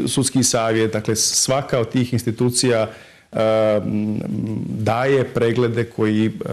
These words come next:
pokazuju da se neka dinamika dešava na tom polju i da na tom polju slijedimo preporuke Evropske unije. Mislim da je to jedno, da je to jedna složena stvar u, oko koje ćemo možda i dobiti jednu,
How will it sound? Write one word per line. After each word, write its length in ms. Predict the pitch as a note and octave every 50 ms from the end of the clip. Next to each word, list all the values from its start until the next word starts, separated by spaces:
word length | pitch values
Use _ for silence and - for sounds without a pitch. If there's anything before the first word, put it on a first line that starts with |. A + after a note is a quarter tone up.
| A2+ A2 G#2+ G#2 G#2+ A#2 - - - F2+ - -
pokazuju 500 | - A2+ - - A#2 B2 A#2 A#2+ C3 C3
da 100 | B2 A#2+
se 180 | A#2+ - - G#2+
neka 340 | A2 A#2 A#2 A#2+ - B2 A2+
dinamika 500 | A2 A2+ A2 G#2+ G#2+ A2 A2 G#2+ - G#2
dešava 400 | G2+ A2 G#2+ - A#2+ A2 G#2 G2
na 100 | G2+ F2+
tom 220 | F2 G2+ G2+ G2
polju 300 | - A2+ A#2 B2 B2 B2+
i 40 | B2
da 180 | A#2 B2 A#2+ - -
na 140 | - A2+ G#2+
tom 240 | G#2+ B2 A#2 A2 G#2+
polju 180 | A#2+ B2 A#2+
slijedimo 600 | A#2 - - D#3 D#3+ D3 C3 C3 A#2+ A2+ A2 A2 - - - - - - - -
preporuke 600 | - B2 A2+ - A#2 A2+ A2 - - A2 G2+ - - - - - - - - -
Evropske 360 | G#2+ G#2 A2 G#2+ - - -
unije. 120 | A2+ G#2+ A2
Mislim 200 | B2 B2 C#3+ C#3+
da 60 | C#3+
je 100 | C3+ C#3
to 140 | - E3 D3+
jedno, 200 | C#3+ C3 C#3 B2 B2 -
da 120 | - B2+
je 80 | B2+ A#2+
to 200 | - - - C#3+
jedna 180 | C#3 B2 C3
složena 460 | A#2+ - - C3+ C#3 A#2 C3 C3 A#2+ G#2+
stvar 420 | - - - D3 D#3+ F3+ F#3 E3+
u, 120 | D#3 D3 B2+ C3 - - - -
oko 200 | - A2+ - A2+
koje 200 | - A#2+ A#2 G#2+
ćemo 220 | - - A2+ A2
možda 200 | A2+ A2+ G#2+ A2+
i 40 | G#2
dobiti 400 | G#2+ A#2+ A#2 B2+ B2 B2 - A2
jednu, 260 | G#2 G#2 G#2+ G#2